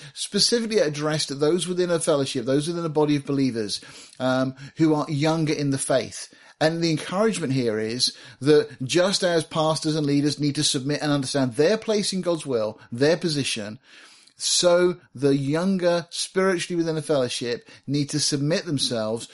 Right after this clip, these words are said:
to those who are spiritually over them or older than them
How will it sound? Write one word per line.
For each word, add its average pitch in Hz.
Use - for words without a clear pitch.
to 135
those 147
who 175
are 165
spiritually 175
over 120
them 110
or 117
older 151
than 110
them 104